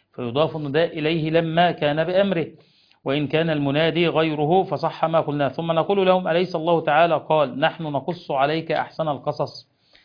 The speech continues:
أتقولون إن الله قاص؟"؟ هذا إخبار عن الله تبارك وتعالى، "قص علينا أحسن القصص"، هذا قول لا يجوزه أحد من المسلمين.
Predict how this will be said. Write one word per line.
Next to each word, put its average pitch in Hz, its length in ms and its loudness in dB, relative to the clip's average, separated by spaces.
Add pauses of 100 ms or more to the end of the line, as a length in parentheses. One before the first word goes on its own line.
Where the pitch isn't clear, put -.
(260)
أتقولون 180 640 0
إن 180 320 -4
الله 151 420 0
قاص؟"؟ 143 640 -4 (1160)
هذا 123 240 -8
إخبار 160 400 0
عن 117 140 -6
الله 135 200 -2
تبارك 143 380 -4
وتعالى، 143 460 -2 (180)
"قص 151 320 -4
علينا 135 500 -2
أحسن 156 240 -4
القصص"، 165 480 -2
هذا 135 160 -4
قول 175 380 -2
لا 160 60 0
يجوزه 165 540 -2
أحد 165 160 -2
من 165 60 -4
المسلمين. 165 640 -6